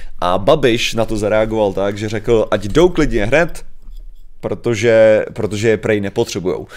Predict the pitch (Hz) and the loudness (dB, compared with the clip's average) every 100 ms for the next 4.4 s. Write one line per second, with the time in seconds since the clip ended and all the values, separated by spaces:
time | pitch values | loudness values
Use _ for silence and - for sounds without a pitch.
0 | - - 127 - 285 262 160 113 - 104 | -16 -6 -2 0 0 2 2 2 -6 -6
1 | 95 101 120 - - - 98 101 95 92 | -4 -6 -8 -18 -14 -2 0 2 0 0
2 | 120 147 151 139 143 127 131 113 110 107 | -2 0 -2 -2 -2 0 0 0 -2 -2
3 | 110 101 90 - 87 90 87 - 101 90 | 0 0 -2 -4 -4 -2 -2 -6 -10 0
4 | 101 107 110 110 | 2 4 2 0